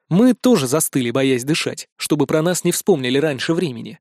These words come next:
Секунды медленно тянулись, словно песчинки заменили густым машинным маслом. Неподалёку кричали на разные голоса испуганные птицы.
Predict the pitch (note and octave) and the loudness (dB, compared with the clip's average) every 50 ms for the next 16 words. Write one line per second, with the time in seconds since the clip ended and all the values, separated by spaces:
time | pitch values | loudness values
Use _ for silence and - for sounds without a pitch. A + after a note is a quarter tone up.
0 | _ _ _ _ _ _ _ _ _ _ _ _ _ - - - C#3+ - A#3 C#4+ | _ _ _ _ _ _ _ _ _ _ _ _ _ -8 -4 -4 -2 0 2 2
1 | C4 G#3+ A#3 A3 A3+ G#3 A3 A3 G#3 G#3 - - A3 A#3+ A#3 E3 B2 - - - | 2 2 2 2 4 4 4 4 4 2 2 2 2 2 2 2 0 -4 -8 -12
2 | - - - - E3+ D#3 C#3+ C#3 D3 E3 F3 - - - - A3 F3+ - - B2 | -10 -8 -4 0 0 0 0 -2 -4 -4 -4 -4 -4 -2 -2 -2 -2 -4 -4 -4
3 | B2+ D3 D3 D#3+ F3 F#3 F#3 F3+ D3+ D3+ D#3+ - - - G#3 F#3+ D#3+ C3+ A#2+ - | -4 -2 -2 0 0 2 2 2 2 0 0 -2 0 0 0 0 0 -2 -4 -4
4 | - - E3+ D#3+ D#3 D#3 D#3+ E3+ F3 F#3 F3+ C3 A2 - - - - - - _ | -4 -4 -4 -2 -2 -4 -4 -4 -4 -4 -6 -6 -6 -10 -14 -16 -18 -18 -20 _
5 | _ _ _ _ _ _ _ _ _ _ _ _ D3 D#3 E3 D#3+ F3+ F3 F#3 G#3 | _ _ _ _ _ _ _ _ _ _ _ _ -4 -2 -2 0 2 2 4 4
6 | B3+ C4 - G#3 F3+ F#3 F#3+ - - G#3 G3+ F#3 E3 D#3+ E3 F3 E3+ D#3 E3+ D#3 | 2 4 2 2 0 0 0 0 0 2 2 2 2 2 2 0 0 0 0 0
7 | D3+ C#3 C#3+ C#3 C3 C3 - - F3 D#3+ C3+ - - D3 C#3+ C#3+ C#3+ C#3+ D3 D#3+ | 0 2 0 0 0 0 0 0 0 0 0 0 -2 -2 -2 -2 -2 -2 -4 -4
8 | - - - D#3+ - - - - E3 - | -4 -6 -8 -8 -8 -8 -10 -12 -14 -16